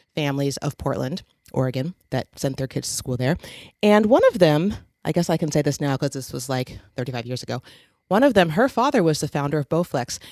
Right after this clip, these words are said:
And I will never forget, ever, to this day, thirty-five years later, when he pulled up in the circle, you know, everyone pulls up in the circle to pick up their kids. And back in Oregon in the day, people had Volvos and stuff. He pulled up in his Lamborghini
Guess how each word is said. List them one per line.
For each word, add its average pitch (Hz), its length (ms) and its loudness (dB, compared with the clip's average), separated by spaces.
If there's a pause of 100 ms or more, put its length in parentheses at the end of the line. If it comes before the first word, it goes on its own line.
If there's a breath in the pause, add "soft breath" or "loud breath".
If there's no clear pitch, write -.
(160 loud breath)
And 170 140 2
I 196 80 8
will 226 140 8
never 233 500 8
forget, 339 560 4 (400 loud breath)
ever, 202 280 8
to - 200 6
this 247 200 8
day, 180 240 6
thirty-five 233 480 2
years 240 180 4
later, 175 260 4
when 165 100 4
he 214 120 2
pulled 254 240 4
up 247 120 8
in 247 60 0
the 226 100 2
circle, 214 300 2
you 247 60 2
know, 349 80 6
everyone 262 200 6
pulls 214 240 -2
up 214 120 4
in 196 60 -4
the 190 60 2
circle 202 260 0
to 175 60 0
pick - 160 -4
up 180 120 -8
their 175 100 0
kids. 143 360 0
And 135 100 -8 (380 soft breath)
back 196 200 6
in 233 60 -2
Oregon 175 360 4
in 156 80 0
the 156 60 -2
day, 151 280 4
people 185 240 -4
had 147 160 -2
Volvos 143 500 2
and 151 100 -4
stuff. 139 260 0 (460 soft breath)
He 302 160 0
pulled 339 220 2
up 247 180 6
in 233 60 2
his 226 180 2
Lamborghini 202 720 0